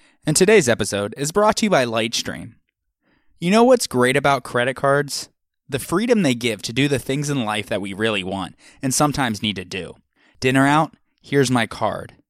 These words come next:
New tires for the car? Here's my card. But what's not so great are the high interest rates. Most people just accept the high interest rates that credit cards charge as a necessary evil.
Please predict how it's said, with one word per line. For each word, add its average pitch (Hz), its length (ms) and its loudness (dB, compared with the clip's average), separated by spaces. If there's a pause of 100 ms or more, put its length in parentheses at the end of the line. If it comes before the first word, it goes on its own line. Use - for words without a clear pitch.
(220)
New 131 160 2
tires 139 400 2
for 135 120 -4
the 120 100 -2
car? 135 460 2 (280)
Here's 127 240 0
my 107 160 -2
card. 101 420 -4 (320)
But 143 80 2
what's 160 260 2
not 131 240 0
so 127 160 -2
great 95 280 -4
are 110 120 -2
the 110 80 -2 (120)
high 127 140 0
interest 113 400 -6
rates. - 460 -14 (560)
Most 143 260 2
people 175 220 0
just 131 340 0
accept 131 320 -2
the 113 100 -2
high 117 140 -2
interest 113 320 -4
rates 90 400 -8
that 127 160 -8
credit 139 240 -4
cards 151 340 0
charge 95 460 0
as 120 140 -4
a 120 80 0
necessary 120 500 0
evil. 104 440 -10